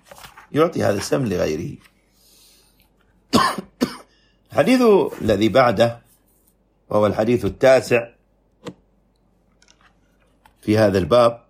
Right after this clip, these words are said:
باب شروطه أي البيع. هو قال عن أبي الزبير قال: "سألت جابرا عن ثمن السنور والكلب، فقال: زجر النبي صلى الله عليه وسلم عن ذلك."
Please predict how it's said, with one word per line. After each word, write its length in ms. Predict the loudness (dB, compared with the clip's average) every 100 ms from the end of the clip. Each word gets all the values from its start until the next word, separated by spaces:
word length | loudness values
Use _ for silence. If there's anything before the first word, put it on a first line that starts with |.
| _ -4
باب 160 | -4
شروطه 720 | -2 -2 0 0 -2 -2 -4 -8 _ _ _ -10
أي 120 | -8
البيع. 400 | -2 0 0 -2 _ _ _ _ _ _ _ _ _ _ _ _ _ 2
هو 320 | 4 4 2
قال 400 | 2 2 2 -4 _
عن 180 | -6 -2
أبي 240 | 0 0 -2
الزبير 720 | -4 -2 2 2 2 -2 -12 _
قال: 300 | 0 2 2
"سألت 380 | -2 -6 -6 -6
جابرا 840 | -4 2 4 4 2 2 0 -4 _ _ _ _ _ _
عن 200 | -8 -8
ثمن 580 | -6 -4 -2 -2 -2 -2
السنور 1000 | -2 -4 -8 -8 -6 -6 -2 0 2 4
والكلب، 560 | 4 2 0 -2 -2 -8 _ _ _ _ _ _ _ _ _
فقال: 640 | -6 -2 2 4 2 0 _ _ _ _ _ _ _ _ _ -6
زجر 460 | -2 0 2 2
النبي 500 | 0 -2 -4 -6 -6
صلى 240 | -6 -6 -4
الله 540 | 0 4 4 2 -2
عليه 180 | -4 -6
وسلم 420 | -6 -4 -4 -2
عن 180 | -4 -2
ذلك." 680 | 0 2 0 -6 -14 -20